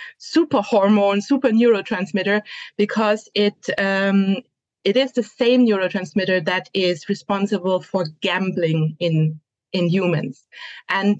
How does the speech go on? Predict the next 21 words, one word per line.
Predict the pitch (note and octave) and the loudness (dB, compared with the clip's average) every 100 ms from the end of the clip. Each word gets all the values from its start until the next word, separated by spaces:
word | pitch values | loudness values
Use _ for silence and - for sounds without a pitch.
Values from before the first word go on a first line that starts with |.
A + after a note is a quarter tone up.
| - | 2
uh, | F#3+ F#3 | 2 2
gambling | D#3+ G3 A3+ A3+ G#3 | 2 0 2 2 2
can | G#3+ G3 | 0 -2
become | G3+ - F#3 | -2 -6 -6
addictive. | E3+ D#3 E3 - - - - | -4 -4 -6 -8 -10 -14 -10
<laughs> | - B3+ | -2 0
Everybody | A#3+ G#3 F3 E3+ E3+ | 2 0 0 0 0
knows | E3 D#3+ | 0 -2
that. | F3 D#3+ | -4 -4
You | F#3+ | -6
can | E3 G#3+ | -4 -4
spend | G3+ G3 F#3+ | -2 -2 0
a | |
lot | F#3 F#3 | 0 0
of | F#3 - - - - | -2 -6 -20 -20 -4
money | G3+ G#3 G3 G3 G3 | 0 2 0 -2 -2
on | F#3+ F#3 | -2 -4
slot | - A#3 A#3+ | 0 0 2
machines | G#3 - G3+ G3 G3+ G3 | 0 0 -2 0 -2 0
or, | F3+ F3+ F3+ F3+ F#3 - - - - | 2 2 4 2 0 -4 -20 -16 -6
um, | F#3+ F#3 F#3 F3+ F#3 F#3 | -2 -2 0 0 0 -2